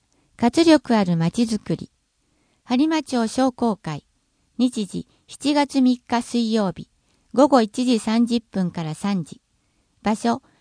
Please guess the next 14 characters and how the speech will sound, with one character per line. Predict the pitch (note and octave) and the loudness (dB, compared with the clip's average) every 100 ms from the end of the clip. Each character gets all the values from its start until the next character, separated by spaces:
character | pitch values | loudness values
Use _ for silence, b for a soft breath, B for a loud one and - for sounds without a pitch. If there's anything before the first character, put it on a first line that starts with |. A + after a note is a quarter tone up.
| _ | _
播 | A#3 B3 | 0 4
磨 | D4 D4+ | 4 2
町 | - G#3 | 0 0
商 | F#3+ B3 C4+ | 0 -2 0
工 | C4 B3+ | 0 0
会 | B3+ A3 | 0 -2
館。 | - D3+ C#3+ _ _ _ _ _ _ | -4 -10 -12 _ _ _ _ _ _
参 | - B3+ C4+ | -2 0 2
加 | C4+ | -2
者、 | - G3 - - | -4 -8 -10 -6
九 | C4+ B3 | 0 0
人。 | E3 B2 _ _ _ _ _ _ _ _ _ _ | 0 -6 _ _ _ _ _ _ _ _ _ _
以 | - C4+ | -4 0
前、 | B3 | 2